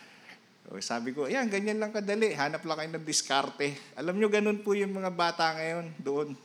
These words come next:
Kaya nakakatuwa na hindi na problema sa kanila yung pambaon. So, gusto ko pong i-share sa inyo kung bakit yung nakita kong introduction. Kasi minsan, pagka may mga pinagdadaanan tayong hardships o yung mga hirap sa buhay,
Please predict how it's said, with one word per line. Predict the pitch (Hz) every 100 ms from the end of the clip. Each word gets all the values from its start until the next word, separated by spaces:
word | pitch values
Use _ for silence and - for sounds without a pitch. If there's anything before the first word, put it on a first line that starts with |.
| -
Kaya | 127 127 131
nakakatuwa | 127 131 127 123 131 120 101 113
na | 113 107 107 - - - - -
hindi | 117 117 139
na | 135
problema | 135 120 127 127 127
sa | 123 123
kanila | 127 120 120
yung | 120 117
pambaon. | 113 113 107 101 95 110 110 - - - - - -
So, | - 160
gusto | 208 302
ko | 285
pong | 277 247
i-share | 226 220 214
sa | 214
inyo | 196 185 175
kung | 185
bakit | 185 180 180 180
yung | 175
nakita | 165 160 156
kong | 147 143 139
introduction. | 139 139 120 113 - 135 131 113 107 - - - - - - - -
Kasi | 196 247
minsan, | 226 233 220 165 147 139
pagka | 175 180 190
may | 196
mga | 196 190 190
pinagdadaanan | 180 185 170 170 170 143 165 175 170
tayong | 165 160 165 165
hardships | 151 156 151 131 - 139 120 -
o | 127
yung | 143 151 156
mga | 151
hirap | 156 151 147
sa | - 139
buhay, | 127 127 113 104 101